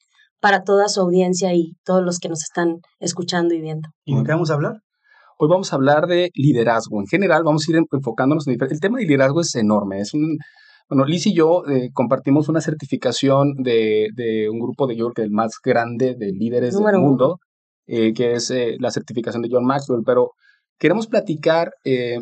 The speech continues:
Speaker 3: específicamente de algunos puntos que consideramos importantes de los líderes en general y en general el tema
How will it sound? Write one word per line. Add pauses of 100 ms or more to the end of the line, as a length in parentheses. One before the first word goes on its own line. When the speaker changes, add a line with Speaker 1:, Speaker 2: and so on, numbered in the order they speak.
Speaker 3:
específicamente
de
algunos
puntos
que
consideramos
importantes
de
los
líderes
en
general
y
en
general
el
tema